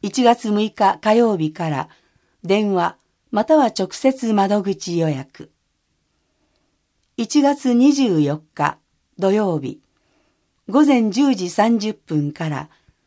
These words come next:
十一時四十五分。パパと遊ぼう。タコ作りとタコ揚げ遊びをしましょう。一月六日火曜日から、電話、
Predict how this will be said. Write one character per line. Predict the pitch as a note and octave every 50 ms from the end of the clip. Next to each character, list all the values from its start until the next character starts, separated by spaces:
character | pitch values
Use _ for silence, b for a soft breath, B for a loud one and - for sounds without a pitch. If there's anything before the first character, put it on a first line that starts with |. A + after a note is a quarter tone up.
| _ _ -
十 | F3+ G#3+ C#4 D4+ D#4
一 | D4+ D4+ D4 C4
時 | G#3+ G3+ F3+
四 | F#3 A3+ B3+ A#3 G#3+
十 | E3 D#3 D3+ C#3 C3+ B2+
五 | B2+ C#3+ E3 F3+
分。 | F3+ - C#3+ B2+ D3+ - _ _ _ _ _ _ _ _ _ _ _ _ _ _ _ _ _ _ _ _ _
パ | - B3 C#4+
パ | - E4 D4+ D4+
と | - F#3+ E3 D3+ C3+
遊 | C#3 D#3 - - F#3 E3
ぼ | D3+ D#3 D3 C3+ A2+ - -
う。 | _ _ _ _ _ _ _ _ _ _ _ _ _ _ _ _ _ _ _
タ | - A3+ A3+
コ | - D4+ D4 C4
作 | B3 C4 C4 - G3+
り | E3 D3 C#3
と | - - B2+ A#2+ - - _ _ _ _ _ _
タ | - G3+ G3+ G3
コ | - D#4 D#4 D4
揚 | D4 C#4+
げ | C4 C4+
遊 | C4 B3+ C4 - B3+ A3
び | F#3 F3+ D#3 C3+
を | C3 C3+
し | - - - D3+
ま | D#3+ D3+ D#3+
し | D#3+ - - D#3+
ょ | D3 C3 C#3+ - _ _ _ _ _ _ _ _ _ _ _ _ _ _ _ _ _ _ _ _ _ _ _ _ _ _ _ _ _
う。 | - G3+
一 | G3 - B3+
月 | B3 A#3+ B3 B3 A#3+ A3+
六 | G#3 G#3
日 | G#3+ G#3 _ - - F3+ F3 - _
火 | - G#3 G#3
曜 | G#3+ A3 G#3+ G3 E3+
日 | D3+ D3+ D3
か | - - D3+
ら、 | D3 C3+ C#3+ D3 _ _ _ _ _ _ _ _ _ _
電 | - F#3+ G3+ G3+ F#3+ F3+
話、 | E3+ D#3+ D#3+ -